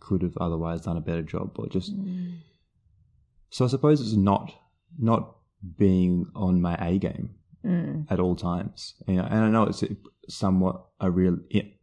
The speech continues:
Speaker 1: unrealistic kind of goal or desire, but I think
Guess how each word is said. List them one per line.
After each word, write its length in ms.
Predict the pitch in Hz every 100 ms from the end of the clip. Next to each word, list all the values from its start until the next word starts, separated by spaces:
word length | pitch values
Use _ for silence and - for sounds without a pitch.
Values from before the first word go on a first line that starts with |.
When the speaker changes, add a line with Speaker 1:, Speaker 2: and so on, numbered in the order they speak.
| -
Speaker 1:
unrealistic 1000 | 95 92 90 90 95 - 104 - - _ _ _ _ _ _ -
kind 240 | 95 87
of 120 | 85
goal 280 | 92 92 98
or 80 | 117
desire, 640 | 90 85 87 87 117 196 202 - _ _ _ _ _ _ _ -
but 220 | 92 95
I 120 | 90
think 500 | - 107 101 -